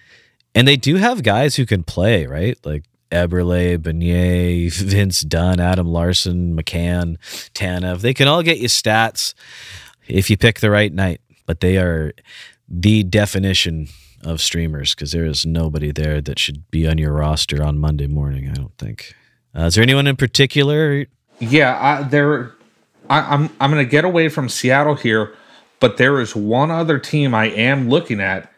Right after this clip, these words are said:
Speaker 2: Once again, I'm looking at that game, but honestly, I don't know that I'm looking at Seattle. You know who's weirdly
Speaker 1: Mm-hmm.
Speaker 2: playing kinda well right now?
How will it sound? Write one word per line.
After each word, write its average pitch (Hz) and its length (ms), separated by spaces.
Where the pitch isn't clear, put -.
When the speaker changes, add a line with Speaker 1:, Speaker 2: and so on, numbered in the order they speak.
Speaker 2:
Once 98 280
again, 120 500
I'm 104 240
looking 123 380
at 123 160
that 127 260
game, 160 440
but 104 120
honestly, 135 440
I 113 40
don't 123 200
know 123 140
that 123 120
I'm 120 120
looking 127 260
at 120 120
Seattle. 123 680
You 117 80
know 170 60
who's 160 240
weirdly 110 680
Speaker 1:
Mm-hmm. 104 140
Speaker 2:
playing 143 300
kinda 139 340
well 117 300
right 160 240
now? 180 280